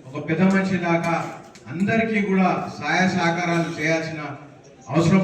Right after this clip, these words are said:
ఉంది. మీ అందరికీ నేను ఒకటే చెప్తా, ఇవాళ మీరు సర్పంచ్ అయినరు, ఇవాళ మీరు గ్రామ పెద్దలు, మీకు కులము మతము ఏముండదు,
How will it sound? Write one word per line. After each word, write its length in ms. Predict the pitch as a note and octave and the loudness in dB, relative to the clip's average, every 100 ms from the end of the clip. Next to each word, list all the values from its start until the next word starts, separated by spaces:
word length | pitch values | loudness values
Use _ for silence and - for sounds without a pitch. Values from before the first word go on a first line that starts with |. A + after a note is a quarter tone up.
| E3+ | 2
ఉంది. 160 | E3 E3 - - - - - - | -2 -4 -10 -16 -20 -20 -20 -8
మీ 80 | E3 G3 | -2 0
అందరికీ 300 | A3+ A#3 A3+ | 2 0 0
నేను 180 | G#3 F#3+ | 0 0
ఒకటే 220 | G3+ G3+ | 0 0
చెప్తా, 260 | G3 - G3+ - - - - - - - - - - D3+ | 0 0 -2 -2 -6 -14 -20 -20 -20 -20 -20 -20 -14 -2
ఇవాళ 200 | F#3 G3 G3 | 2 6 6
మీరు 140 | F#3 F3 | 4 2
సర్పంచ్ 400 | F3+ G3 G#3 G3+ | 2 0 0 2
అయినరు, 300 | G3+ G3 G3 G3 G3 - - - _ _ _ - | 2 2 2 0 -6 -14 -20 -20 _ _ _ -4
ఇవాళ 160 | E3+ F#3 | 0 2
మీరు 160 | F#3 - - | 2 0 -2
గ్రామ 240 | E3 G3 F#3+ F3+ | 0 2 2 0
పెద్దలు, 360 | E3+ G3 E3+ - - - - _ - - - - - - D#3 | 2 2 2 -2 -8 -16 -20 _ -20 -20 -20 -20 -20 -12 -4
మీకు 240 | E3+ E3 E3 | -4 -4 -2
కులము 380 | E3 F3+ F#3 F#3 F3+ | 2 2 2 0 -2
మతము 380 | D#3 D#3 E3+ F3+ E3 E3 | -6 -6 -6 -6 -4 -4
ఏముండదు, 420 | F3 E3+ F#3 E3+ | -2 0 2 2